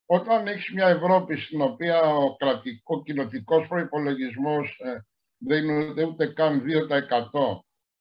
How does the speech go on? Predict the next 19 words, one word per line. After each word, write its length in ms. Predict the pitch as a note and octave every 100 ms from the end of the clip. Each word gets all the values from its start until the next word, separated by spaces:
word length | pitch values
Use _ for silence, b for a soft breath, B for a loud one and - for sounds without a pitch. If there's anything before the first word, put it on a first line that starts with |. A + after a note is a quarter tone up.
| _ _
ενώ 320 | C#3+ C#3+ D#3+
ακόμα 600 | E3 - E3 E3+ E3 D3
και 180 | D3+ C#3
στην 500 | - - D3 C3+ C3
Αμερική 840 | B2+ C3 B2+ A#2 D#3+ E3+ D#3+ C#3
υπό 440 | - C#3 C#3 C3+ C3
Ρίγκαν 440 | C#3 D#3 C#3 B2+
ήταν 500 | C#3+ D3 C#3+ C#3+ C#3
τριάντα 500 | C3+ C3 C3 A#2+ A#2+
πέντε 380 | - D3+ D3 C#3+
τοις 120 | A#2+
εκατό 800 | B2+ A#2+ A#2+ B2 - C#3 C3+ G#2 _ _ _
το 240 | - B2+ A#2+
αναδιονόμενο 1080 | B2 B2 A#2 B2 B2 B2+ C#3 D3 C3+ C3 B2
αεπ, 280 | B2 C3+ C3 _ _ _ _
ε, 420 | - B2+ B2 A#2+ A#2 A2+ F#2+
μέσω 420 | A#2 C#3 C3+ D3 A#2
του 120 | A#2+
προϋπολογισμού, 1040 | C3+ B2+ B2+ B2 A#2+ A#2 A2+ B2 B2 B2+